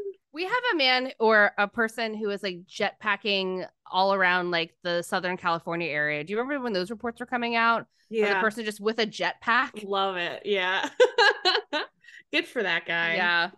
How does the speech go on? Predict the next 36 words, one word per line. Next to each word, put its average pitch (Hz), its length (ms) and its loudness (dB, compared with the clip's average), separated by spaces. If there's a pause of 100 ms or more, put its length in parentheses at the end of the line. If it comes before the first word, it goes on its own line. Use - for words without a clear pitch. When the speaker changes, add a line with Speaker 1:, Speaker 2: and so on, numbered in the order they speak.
Speaker 2:
<laughs> 359 300 2
I'm 277 200 2
rooting 190 280 -4
for 180 260 -6
him. 185 240 -6 (960)
<laughs> 277 400 -4 (460)
So 254 180 -4
then 254 300 -2
on 214 380 0
February 240 520 -6 (160)
eleventh, 202 640 -6 (200)
a 208 80 -6
U 208 220 -2
F 214 160 -8
O 202 120 0
is 196 120 -4
shot 190 220 -8
down 190 180 -8
over 180 160 -10
Canada. 208 640 -10 (140)
An 202 80 0
American 208 400 -2
F 208 200 -8
twenty-two 214 440 -6
fighter 180 340 -8
downed 185 320 -6
an 190 100 -6
object 180 440 -10
over 180 240 -10
the 180 100 -10
Yukon 180 480 -12
Territory, 196 560 -12
which, 180 240 -12 (140)
it's 247 180 -2
all 285 260 6
Alaska. 208 540 -2